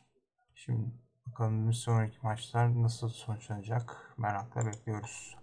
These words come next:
Evet, şimdi de Sivasspor'la oynayacağız. Bakalım Sivas'ı yenebileceğiz mi? Evet, başa başladık.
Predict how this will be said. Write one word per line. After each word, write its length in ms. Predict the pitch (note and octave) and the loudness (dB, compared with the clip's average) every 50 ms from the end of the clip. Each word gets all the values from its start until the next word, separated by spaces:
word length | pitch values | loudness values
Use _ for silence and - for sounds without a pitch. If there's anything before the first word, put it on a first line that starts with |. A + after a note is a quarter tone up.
| - - - | -18 -8 -4
Evet, 280 | C#3 D3 D3+ C3+ A#2+ A#2+ | 0 2 4 4 4 2
şimdi 320 | - - F#3+ F#3+ E3 C#3+ | 2 2 2 2 4 4
de 160 | E3+ F3+ F3+ | 4 4 4
Sivasspor'la 840 | E3+ - - E3+ E3+ E3 D3+ C3+ - - - - E3 D#3 D3+ D3 D3 | 2 2 4 6 8 8 8 8 4 0 0 2 4 4 6 4 4
oynayacağız. 880 | C#3 C#3 C3+ C3 B2 A2+ A#2+ B2 B2+ B2+ C3+ C3+ B2+ - - - - - | 4 6 6 6 8 8 8 8 8 8 6 4 2 0 -4 -6 -4 -6
Bakalım 280 | A#2 A#2 - A#2 A2+ A2+ | -6 -2 2 2 2 2
Sivas'ı 480 | - - A#2 A2+ A2+ A2+ - - A#2+ A2+ | 2 2 2 2 2 2 0 2 2 4
yenebileceğiz 640 | A2 A2 G#2+ G#2+ G#2+ G#2 G#2 G#2 G#2+ A2 G2+ G2 | 2 2 0 0 0 -2 -2 0 0 0 -2 -2
mi? 400 | G2 G2+ G#2 A2+ B2 B2+ A#2+ - - _ _ - - - - - - - - - | -4 0 4 4 4 4 2 -2 -10 _ _ -14 -14 -12 -10 -10 -10 -10 -4 0
Evet, 220 | C3+ B2+ A#2+ A#2+ | 0 0 2 2
başa 280 | - B2 A#2 - - C3 | 0 0 0 2 2 4
başladık. 760 | B2+ B2+ A#2 A#2+ - C3 A#2+ A2+ A#2 B2+ A#2 - - - - | 4 4 4 2 0 0 2 4 4 2 2 0 -6 -12 -12